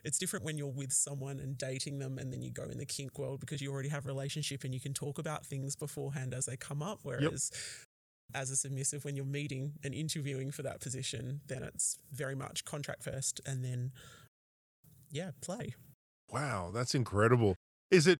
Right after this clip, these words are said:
Speaker 2: back then when you started this journey, the vetting process prob-, was probably a little bit different than it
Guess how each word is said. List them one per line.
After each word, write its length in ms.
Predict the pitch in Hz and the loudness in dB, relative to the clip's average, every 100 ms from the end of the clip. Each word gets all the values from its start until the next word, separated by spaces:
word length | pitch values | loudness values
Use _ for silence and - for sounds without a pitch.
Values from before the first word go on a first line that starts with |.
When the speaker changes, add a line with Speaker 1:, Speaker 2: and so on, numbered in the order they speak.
| - | 8
Speaker 2:
back 220 | 160 - | 6 8
then 260 | 147 135 131 | 8 10 10
when 160 | 120 | 8
you 200 | 117 107 | 8 6
started 520 | 107 - 113 117 127 | 6 10 12 12 10
this 180 | 107 104 | 6 4
journey, 500 | - 110 113 107 98 - _ _ _ _ _ _ - | 6 8 8 8 4 0 _ _ _ _ _ _ 0
the 80 | |
vetting 420 | 117 135 131 147 117 | 8 10 10 6 6
process 680 | 120 117 120 - 117 107 | 8 8 6 6 8 8
prob-, 220 | - 120 | 8 8
was 140 | 107 - | 8 6
probably 240 | 135 120 | 8 8
a 60 | 117 | 8
little 180 | 110 113 | 8 8
bit 160 | 117 | 6
different 320 | 117 113 123 113 | 4 4 4 4
than 140 | 104 | 2
it 120 | 107 | 2